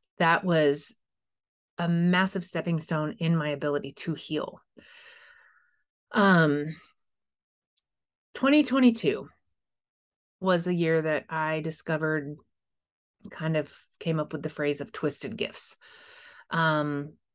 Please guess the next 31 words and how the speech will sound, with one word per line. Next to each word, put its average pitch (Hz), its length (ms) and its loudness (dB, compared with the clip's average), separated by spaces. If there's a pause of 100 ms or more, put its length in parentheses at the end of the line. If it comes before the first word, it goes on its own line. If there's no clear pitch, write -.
(360)
for 233 160 8
example, 147 420 -2
like, 147 140 -6
what 196 200 4
is 190 120 4
a 175 60 -4
twisted 147 400 -4
gift? - 460 -10 (1120)
A 190 60 -6
twisted 233 340 4
gift 190 420 4
is 160 800 0 (640)
me 190 220 8
being 180 200 6
able 165 200 0
to 165 80 -2
tell 165 280 0
you 147 420 0 (260)
as 165 180 -2
a 151 460 0
rape 165 240 0
survivor, 127 680 -6 (760)
as 170 160 -2
a 175 40 0
domestic 160 520 -4
violence 135 420 -4
survivor, 135 580 -6
as 170 140 -2
a 170 80 -2
narcissistic, 160 840 -4
sociopathic 151 960 -6